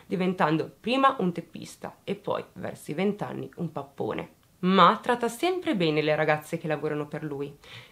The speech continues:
memore di quella zia massacrata dal suo ultimo cliente.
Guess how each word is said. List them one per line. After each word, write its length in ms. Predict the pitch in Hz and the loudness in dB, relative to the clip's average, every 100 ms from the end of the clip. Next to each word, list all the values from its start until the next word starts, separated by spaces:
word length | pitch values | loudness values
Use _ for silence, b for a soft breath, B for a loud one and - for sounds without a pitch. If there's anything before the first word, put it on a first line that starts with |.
| - | 2
memore 400 | 269 320 233 196 | 6 8 8 6
di 100 | 190 | 4
quella 320 | 214 240 190 | 2 2 0
zia 240 | - 285 | 0 0
massacrata 580 | 202 170 254 247 165 175 | 2 0 -4 -2 -2 0
dal 160 | 170 139 | -2 -6
suo 200 | - 175 | -4 -2
ultimo 340 | 180 175 156 | -2 -2 -2
cliente. 500 | 156 196 160 127 - | 0 0 0 -4 -14